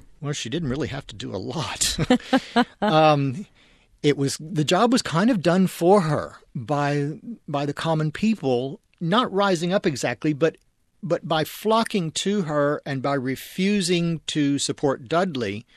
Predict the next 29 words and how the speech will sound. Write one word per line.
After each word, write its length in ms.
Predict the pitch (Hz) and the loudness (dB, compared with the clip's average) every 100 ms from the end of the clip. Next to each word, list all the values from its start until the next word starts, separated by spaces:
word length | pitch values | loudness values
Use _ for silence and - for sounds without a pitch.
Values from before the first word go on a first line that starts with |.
| - - _ - | -20 -20 _ -2
they 140 | 156 | 2
made 280 | 165 190 185 | 4 4 4
their 160 | 185 160 | 2 2
opinion 520 | - 165 156 143 139 | 0 -4 -2 -4 -4
quite 280 | - 135 - | -4 -4 -4
clear. 480 | - 170 101 - _ | -4 -2 -2 -8 _
You 180 | 185 117 | -10 -8
know, 40 | 113 | -4
Dudley 360 | 110 160 180 | 0 2 4
was 160 | 156 143 | 2 0
assigned 440 | 135 - 147 147 | -4 -4 -2 -2
an 140 | 139 - | -4 -4
army 500 | 139 147 110 78 - _ - - - _ _ | -2 -2 -4 -10 -16 _ -20 -20 -20 _ _
and 560 | 131 117 110 113 - 160 | -6 -4 -4 -6 -8 -8
was 200 | 123 117 | -6 -4
going 260 | 139 139 131 | -2 -2 -2
to 120 | 131 | -2
move 360 | 123 151 160 | 2 2 2
north 340 | 135 147 143 - | 2 2 2 0
out 180 | 143 139 | -4 -4
of 140 | 117 | -2
London 300 | 139 135 127 | -2 -2 -4
to 100 | 117 | -8
try 220 | - 151 | -4 -2
to 80 | 135 | -2
go 200 | 123 131 | -2 -2
and 160 | 131 131 | -2 -4
capture 500 | - 196 190 - 113 | -2 -4 -4 -6 -4
Mary. 440 | 101 92 64 80 | -4 -6 -8 -12